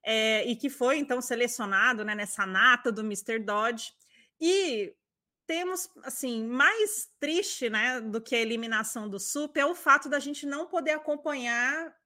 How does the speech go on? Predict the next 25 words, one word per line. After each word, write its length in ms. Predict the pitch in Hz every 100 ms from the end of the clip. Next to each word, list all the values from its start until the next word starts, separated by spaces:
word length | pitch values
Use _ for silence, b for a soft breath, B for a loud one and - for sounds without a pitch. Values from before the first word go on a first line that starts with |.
| _
o 100 | 294
match 360 | 285 262 285
seguinte, 640 | 285 - 277 262 294 285 226
né? 140 | 214
Porque 260 | 226 226 262
se 240 | - 285 _ _
Luiz 380 | 262 302 508 494
Paulo 240 | 427 370
Sup 240 | 359 302 262
tivesse 500 | - 254 233 226 214
vencido 600 | 233 254 - 294 381 302
esse 200 | 285 254
match, 420 | 208 208 240 - b b b b _
ele 260 | 302 349 392
enfrentaria 720 | 370 359 349 349 285 302 349
Magnus 640 | 311 269 302 302 311 311
Carlsen, 640 | - 233 269 269 247 214 190
né? 160 | 220
O 120 | 254 247
conflito 580 | 269 262 - 294 294
que 340 | 269 294 294 - _ _
toda 380 | - 294 339 330
a 40 |
comunidade 760 | 330 311 294 277 240 254 233 247
brasileira 1040 | 208 254 320 269 269 240 220 240 254 254